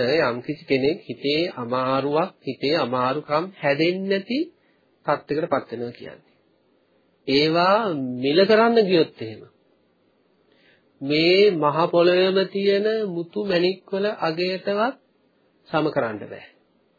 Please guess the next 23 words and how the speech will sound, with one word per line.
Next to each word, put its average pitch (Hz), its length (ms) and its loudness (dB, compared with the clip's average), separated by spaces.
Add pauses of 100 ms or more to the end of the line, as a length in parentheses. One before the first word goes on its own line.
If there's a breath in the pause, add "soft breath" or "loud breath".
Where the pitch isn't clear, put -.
(440)
මේ 147 120 2
පෘථිවි 151 380 0
ධාතුව 147 500 4
පුරාම 160 640 4
යම් 151 240 2
තාක් 175 480 2
මුතු 156 280 -6
මැණික් 160 320 0
දියවන්ති 160 480 -4
තියෙනවා 170 380 -2
නම් 117 160 -4
ඒ 151 200 -4
සියල්ලම 160 540 0
එක 156 140 -6
ගොඩක් 160 360 2
ගහලා 156 220 2
අපි 190 180 0
මිල 160 200 2
කරනවා 202 380 2
කියමු. 220 280 -6 (960 soft breath)
ඒ 160 260 6
මිලටත් 208 600 4
වඩා 160 440 4